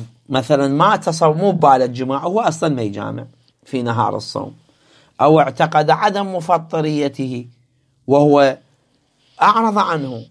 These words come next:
يعرض عنه، لكن مثلًا هسه الكذب على الله وعلى رسوله،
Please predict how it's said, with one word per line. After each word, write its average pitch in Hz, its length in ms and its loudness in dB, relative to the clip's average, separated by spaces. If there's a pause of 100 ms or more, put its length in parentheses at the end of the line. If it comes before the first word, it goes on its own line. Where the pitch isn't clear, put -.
يعرض 247 380 0
عنه، 160 320 -4
لكن 170 460 -4 (3000)
مثلًا 165 500 4
هسه 202 220 -4
الكذب 170 420 2
على 156 200 0
الله 156 240 2
وعلى 135 380 0
رسوله، 117 580 -8